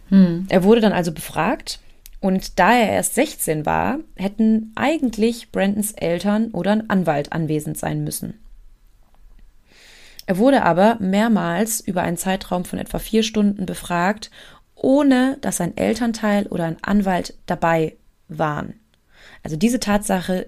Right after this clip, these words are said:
Speaker 2: ist eigentlich schon mal rechtswidrig.
Speaker 1: Hm.
Speaker 2: Als Brandon dann aber auch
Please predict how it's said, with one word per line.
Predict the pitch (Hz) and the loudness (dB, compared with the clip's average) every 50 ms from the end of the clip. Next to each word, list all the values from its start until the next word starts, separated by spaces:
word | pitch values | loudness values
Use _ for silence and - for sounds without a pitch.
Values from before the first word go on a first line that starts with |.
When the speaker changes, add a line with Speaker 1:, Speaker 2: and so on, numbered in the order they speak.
| - - | -6 -4
Speaker 2:
ist | 202 220 220 - - - - | -2 -2 -2 -2 -6 -6 -4
eigentlich | - 180 170 185 190 202 202 - | -2 -2 0 0 -2 -2 -4 -4
schon | - - 170 | -4 -4 -4
mal | 165 175 190 | -2 -2 -4
rechtswidrig. | 202 - - 226 220 220 - - 160 156 - - - - - - - - - - - | -4 -2 -2 -2 -2 -4 -6 -8 -8 -8 -8 -10 -14 -14 -14 -14 -18 -20 -16 -4 2
Speaker 1:
Hm. | 190 180 170 160 156 156 170 190 190 - - - - - - - - - - - - | 2 4 4 4 2 0 -2 -4 -6 -10 -16 -20 -20 -20 -20 -20 -20 -18 -6 -2 0
Speaker 2:
Als | 196 196 | 0 0
Brandon | - - 208 240 294 320 - 202 180 | 4 4 6 6 6 4 2 2 4
dann | 175 170 170 208 247 254 - | 4 4 4 4 2 2 0
aber | - 180 180 175 175 175 170 175 170 170 170 165 - | 0 0 2 4 4 6 6 6 6 6 4 2 0
auch | - 175 - | -2 -4 -2